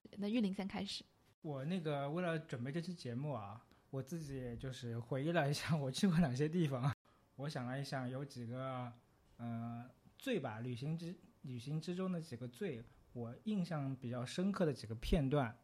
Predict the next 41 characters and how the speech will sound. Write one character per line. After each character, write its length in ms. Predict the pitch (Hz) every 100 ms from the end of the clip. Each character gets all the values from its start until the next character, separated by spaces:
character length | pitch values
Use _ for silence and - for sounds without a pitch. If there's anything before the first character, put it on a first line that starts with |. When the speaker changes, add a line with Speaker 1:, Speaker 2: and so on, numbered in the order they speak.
| -
Speaker 2:
嗯， 220 | 127 127
我 120 | 127
觉 160 | 120 151
得 300 | 170 151 151 - - - -
我 140 | 135 156
有 80 | 160
一 100 | 143
个 160 | 156 151 -
最 180 | - 208
美 280 | 156 139 104
的 120 | 123
片 360 | - 214 139
段 220 | 131 139 139
在 360 | 135 123 123 123
剑 200 | - 214
桥 220 | 143 127 135
大 160 | 139
学 160 | 120 123
里 120 | 117
面。 280 | 110 110 107 -
Speaker 1:
我 140 | 208
记 100 | 233
得 100 | 262
他 140 | 247
上 300 | 277 311 254
次 260 | 208 147 247
节 220 | 208 190
目 160 | 202 208
说 240 | - 226
了 120 | 233 220
一 100 | 202
个 100 | 220
他 200 | - 240
去 180 | -
清 280 | 208 - 233
华 200 | 262 214
大 240 | 175 240 233
学 160 | 233 226
的 120 | 196
片 400 | - 214 196 185
段。 300 | 247 226 220